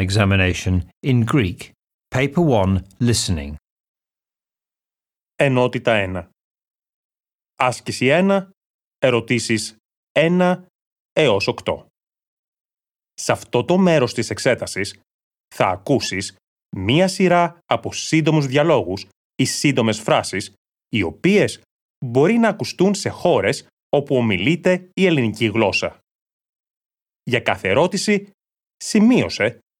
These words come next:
Speaker 2: την απάντηση που ταιριάζει καλύτερα, βάζοντας ένα τικ στα τετράγωνα A, B, C ή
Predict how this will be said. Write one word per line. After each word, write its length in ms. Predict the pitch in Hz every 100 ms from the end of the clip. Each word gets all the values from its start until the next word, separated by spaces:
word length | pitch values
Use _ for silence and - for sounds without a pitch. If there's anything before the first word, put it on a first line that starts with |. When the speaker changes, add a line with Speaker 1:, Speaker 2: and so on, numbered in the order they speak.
| _
Speaker 2:
την 200 | - 139
απάντηση 760 | 101 - - 165 196 208 208 214
που 160 | 190
ταιριάζει 500 | 170 120 107 107 110
καλύτερα, 640 | 113 143 101 95 123 202 - _ _ _ _ - 131
βάζοντας 580 | 175 214 196 170 160
ένα 420 | - - 143 101 -
τικ 240 | 220 226 - _ _ _ _ _
στα 280 | - - 175
τετράγωνα 720 | - 185 156 131 113 92 - _ _ _ _ -
A, 420 | 190 190 190 185 - _ _ _ -
B, 440 | 110 160 156 156 - _ _ _ _ -
C 480 | - - 185 175 175 _ _ _ _
ή 160 | -